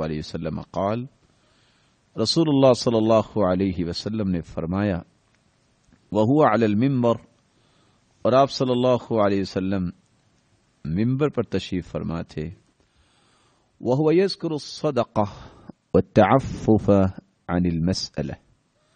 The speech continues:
آپ نے صدقے کا بھی تذکرہ کیا اور سوال سے عفت کا بھی تذکرہ کیا، سوال سے بچنے کا تذکرہ کیا، تو ساتھ یہ فرمایا،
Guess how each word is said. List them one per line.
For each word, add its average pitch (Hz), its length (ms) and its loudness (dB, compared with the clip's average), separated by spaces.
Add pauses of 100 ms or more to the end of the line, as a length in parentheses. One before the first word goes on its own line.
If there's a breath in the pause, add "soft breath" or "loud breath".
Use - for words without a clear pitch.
(1080)
آپ 143 260 0
نے 165 120 0
صدقے - 460 -4
کا 135 140 0
بھی 127 180 2
تذکرہ 107 520 -2
کیا 90 300 -2 (1120)
اور 107 180 4
سوال 117 680 10
سے - 180 2 (220)
عفت - 680 0
کا 98 100 4
بھی 87 260 2
تذکرہ 90 460 -4
کیا، 82 360 -6 (680)
سوال 87 400 6
سے - 200 2
بچنے 95 420 6
کا - 180 -6
تذکرہ 80 460 -2
کیا، - 300 -4 (1900)
تو 104 60 0
ساتھ 143 380 6
یہ 139 160 6
فرمایا، 110 460 2